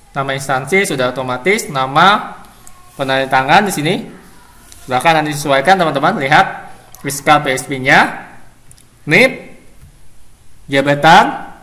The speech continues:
uraian, keputusan, silahkan nanti disesuaikan. Lihat S K P S P-nya.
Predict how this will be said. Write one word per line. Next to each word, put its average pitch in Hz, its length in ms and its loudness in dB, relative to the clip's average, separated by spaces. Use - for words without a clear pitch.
uraian, 143 400 4
keputusan, 151 640 0
silahkan 147 320 -2
nanti 143 160 -4
disesuaikan. 143 480 0
Lihat 147 240 -2
S 147 240 -10
K 226 320 4
P 131 80 -6
S - 80 -10
P-nya. 147 640 0